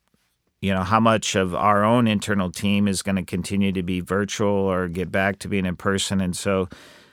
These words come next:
um, I still think that that's, uh,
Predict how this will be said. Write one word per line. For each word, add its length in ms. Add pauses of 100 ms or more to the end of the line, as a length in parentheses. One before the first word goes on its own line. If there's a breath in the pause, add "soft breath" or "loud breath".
(140)
um, 360
I 100
still 260
think 280
that 200
that's, 580 (640 soft breath)
uh, 160